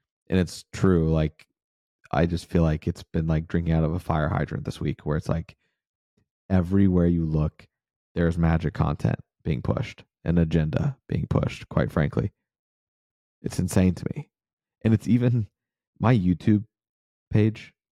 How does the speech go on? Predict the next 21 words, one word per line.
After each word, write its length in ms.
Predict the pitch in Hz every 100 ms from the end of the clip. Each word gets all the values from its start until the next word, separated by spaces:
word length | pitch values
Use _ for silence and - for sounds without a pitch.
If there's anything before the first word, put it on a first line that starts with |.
| _ -
like 100 | 80
my 120 | 85
personal 460 | 87 90 87 90 82
YouTube 280 | 87 92 -
page, 300 | 87 87 90
where 200 | 82 -
obviously 460 | 95 82 82 - 78
I 120 | 80
engage 440 | 78 80 73 78
in 180 | 82 69
Magic 380 | 80 82 78 -
content, 520 | - 80 80 87 95 - _ _ _ _ _ _ _ -
whether 240 | 90 82
I'm 160 | 82 80
checking 320 | 95 80 85
on 140 | 80
the 80 | 85
show 260 | - 80 78
stuff 460 | - 80 80 -
or 100 | 64
whatever. 540 | 67 76 78 69 80